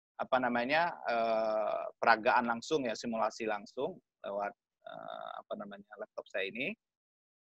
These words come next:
Nah, saya baru saja misalnya bikin, apa namanya, bikin akun Yu-, eh, Gmail baru misalnya. Nah, ini akun Gmail baru atas nama lembaga tertentu.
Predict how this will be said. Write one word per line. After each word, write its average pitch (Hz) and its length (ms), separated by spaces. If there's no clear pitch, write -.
Nah, 107 160
saya 139 240
baru 135 160
saja 127 380
misalnya 127 400
bikin, 160 640
apa - 80
namanya, 127 480
bikin 123 1040
akun 127 400
Yu-, 127 80
eh, 117 480
Gmail 120 400
baru 113 400
misalnya. 101 480
Nah, 92 240
ini - 80
akun 113 240
Gmail 107 320
baru 135 480
atas 107 320
nama 98 400
lembaga 95 480
tertentu. 139 560